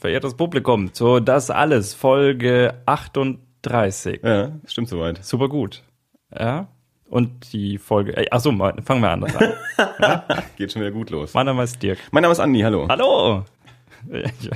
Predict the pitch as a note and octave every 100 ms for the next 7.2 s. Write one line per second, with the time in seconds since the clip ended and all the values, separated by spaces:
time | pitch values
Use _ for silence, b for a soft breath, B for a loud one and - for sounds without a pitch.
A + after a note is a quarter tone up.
0 | - B2+ A2+ F#2+ G2+ G2 G2 F#2+ F#2+ -
1 | - B2+ E2+ - F2 F#2 G#2+ F#2+ F#2 -
2 | G#2 D#3+ C3 A2 A#2+ G#2+ G#2 C3 A2 D#2+
3 | - F2 D#2+ E2 F2+ G#2 F#2 - - G#2
4 | G#2 - A#2 B2+ - - - b b b
5 | - _ - A#2+ A#2 - _ _ _ _
6 | - D#3+ F3+ C3+ C3+ A#2+ - G3 B2+ E2+
7 | E2+ F2